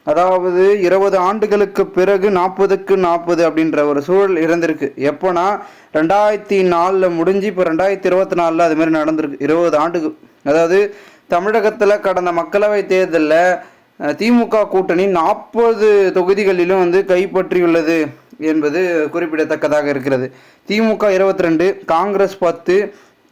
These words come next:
கூட்டணி கட்சிகள் வந்து பார்த்தீங்கன்னா, எட்டு என்று வந்து பார்த்தீங்கன்னா, வே-,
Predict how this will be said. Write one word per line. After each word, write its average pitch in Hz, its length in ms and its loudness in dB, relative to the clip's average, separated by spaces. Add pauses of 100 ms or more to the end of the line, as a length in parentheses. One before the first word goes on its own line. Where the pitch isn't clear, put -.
கூட்டணி 202 400 0
கட்சிகள் 180 440 0
வந்து 175 240 0
பார்த்தீங்கன்னா, 175 280 0
எட்டு 165 520 0
என்று 160 220 2
வந்து 170 160 0
பார்த்தீங்கன்னா, 165 560 -2 (320)
வே-, 156 400 2